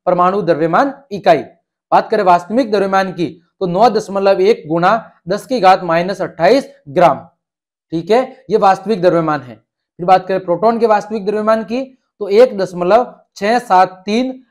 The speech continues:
गुणा दस की घात माइनस चौबीस ग्राम। वही न्यूट्रॉन के द्रव्यमान की तो एक दशमलव छह सात पाँच गुणा दस की घात माइनस चौबीस ग्राम। ठीक है, तो इलेक्ट-, प्रोटॉन और न्यूट्रॉन का द्रव्यमान लगभग बराबर है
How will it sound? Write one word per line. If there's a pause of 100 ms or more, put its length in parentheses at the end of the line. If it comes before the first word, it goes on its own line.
(120)
गुणा
दस
की
घात
माइनस
चौबीस (180)
ग्राम। (960)
वही
न्यूट्रॉन
के
द्रव्यमान
की (360)
तो
एक
दशमलव (260)
छह
सात
पाँच
गुणा (120)
दस
की
घात
माइनस
चौबीस (220)
ग्राम। (680)
ठीक
है, (260)
तो
इलेक्ट-, (160)
प्रोटॉन
और
न्यूट्रॉन
का
द्रव्यमान
लगभग
बराबर
है